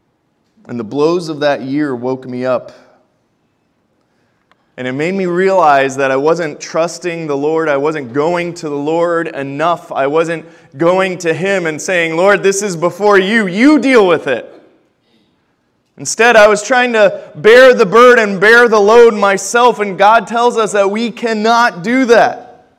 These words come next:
Instead, what we need to do is go to Him and beg for help. Because Jesus wants to hear your words.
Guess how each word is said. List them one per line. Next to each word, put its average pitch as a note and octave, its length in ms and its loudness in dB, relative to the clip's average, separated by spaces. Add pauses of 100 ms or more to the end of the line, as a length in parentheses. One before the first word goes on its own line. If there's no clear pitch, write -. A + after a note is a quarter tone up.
(1040)
Instead, A3 680 -2 (120)
what G#3+ 160 2
we A3 100 0
need A#3+ 260 -2
to A3 80 -4
do B3+ 360 0
is F#3 160 -2
go A#3+ 240 2
to A3 140 2
Him A#3+ 360 -2
and G3+ 280 -4
beg A#3+ 340 -2
for A#3+ 300 -4
help. A#3 520 0 (4000)
Because C3 240 -18
Jesus G#3 400 -12
wants G3 220 -6
to F3+ 100 -14
hear F3+ 240 -12
your F#3 240 -8
words. F3 640 -10